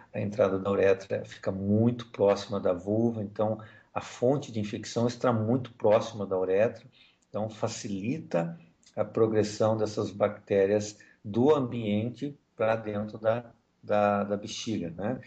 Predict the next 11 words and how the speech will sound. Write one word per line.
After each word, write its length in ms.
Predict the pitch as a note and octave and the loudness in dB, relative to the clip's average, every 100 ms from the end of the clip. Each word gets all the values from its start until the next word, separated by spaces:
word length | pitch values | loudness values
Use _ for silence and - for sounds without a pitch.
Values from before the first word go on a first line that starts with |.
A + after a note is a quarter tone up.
| - - - | -18 -20 -8
E 220 | D#3 G3 | -2 4
essas 300 | G3+ E3 C3+ | 4 4 -2
bactérias 560 | G#2 G#2 - - A2 - | 2 0 0 -4 -4 -2
são 140 | F#3 | -6
bactérias 920 | F3 E3+ - C3 C#3 D#3 D3+ - - _ _ _ - | -4 -6 0 0 2 0 -2 -12 -16 _ _ _ -6
presentes 500 | A#2 G2+ G#2 B2+ - | -4 0 0 0 -2
nas 280 | G2+ F2 - | -6 -6 -2
fezes, 680 | A2 A2+ A2 F2 F2 - _ _ | 4 6 6 2 -10 -16 _ _
presentes 380 | G2+ F2+ G2 G2 | -12 -8 -8 -6
no 100 | G2+ | -4
ambiente, 580 | G2+ G2+ G#2+ A2+ G#2 | -2 0 2 2 -2